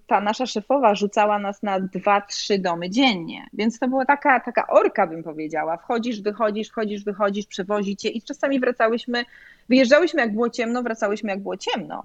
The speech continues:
Bardzo często tak było. E, więc ja, ja tak na początku, y, doceniałam to, że mam pracę, ale później zaczęło to być takie męczące, bo, mm, chciałam czegoś innego. Wiedziałam, że skończyłam tą szkołę w Krakowie, mam papiery, mam indeks, wzięłam wszystkie papiery ze sobą, więc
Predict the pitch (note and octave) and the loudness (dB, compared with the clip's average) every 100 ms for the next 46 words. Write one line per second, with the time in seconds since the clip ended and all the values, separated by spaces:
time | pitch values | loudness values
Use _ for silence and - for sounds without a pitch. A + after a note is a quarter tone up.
0 | - G#3 G#3+ A#3 E4 - E3 F3 D#3+ - | -2 0 2 0 -4 -4 -6 -6 -6 -6
1 | - - _ - - - _ - F#3+ F#3+ | -6 -8 _ -20 -20 -20 _ -4 -2 0
2 | F#3+ F#3+ G3 A3 G#3 - A3+ A3+ A#3 A#3+ | 0 0 0 0 -2 -2 0 2 4 4
3 | A#3+ A3 C4 B3+ C#4 B3+ B3 B3+ B3+ B3 | 4 6 4 2 -4 -2 -2 0 0 0
4 | - C4+ C4 C4 B3 A3+ A3 A3 A3 A#3 | -2 0 2 2 2 0 -2 0 0 2
5 | A#3+ A3+ G#3 G#3+ A3 G#3+ G3 - C#4+ C#4+ | 2 4 2 2 -4 -2 -4 4 2 4
6 | G#3+ G#3 G#3 A#3 A#3+ A#3 A#3 A#3+ A3 A3 | 2 2 -2 -8 -8 -8 -4 -2 -2 -4
7 | A3+ A3 A#3+ A3 A3+ D#4 C#4 G#3+ G3+ G#3 | -4 -4 -2 -2 -2 -2 -2 -2 2 4
8 | G#3 G#3 A3 G#3+ G#3+ G#3 G#3 G#3+ - _ | 6 4 -2 -12 -20 -10 -8 -8 -10 _
9 | _ - - A#3 A#3 A#3 A#3+ A3+ A#3 B3+ | _ -16 2 4 4 2 -2 -2 -2 0
10 | G#3+ F3+ F#3+ G#3 G#3 G#3 - F#3+ G3 F#3+ | 0 -2 0 0 0 -6 -8 -10 -4 -4
11 | B3+ D#4 - - F#3 F#3 - F#3 F#3 E3+ | -2 -2 -2 2 4 4 0 -6 -4 -4
12 | F3 F3 G#3 B3 A#3+ F#3+ F#3+ F#3 A3+ B3 | -4 -4 -6 -8 -2 0 0 -4 -6 -4
13 | A3 F#3 - - F#3+ G#3+ G#3+ - - D#3+ | 2 0 0 -10 0 0 0 -12 -10 -6
14 | G#3 G3+ F3+ E3+ F3 E3 F3+ G#3 G#3 | -4 -2 -4 -6 -8 -4 -2 -2 -4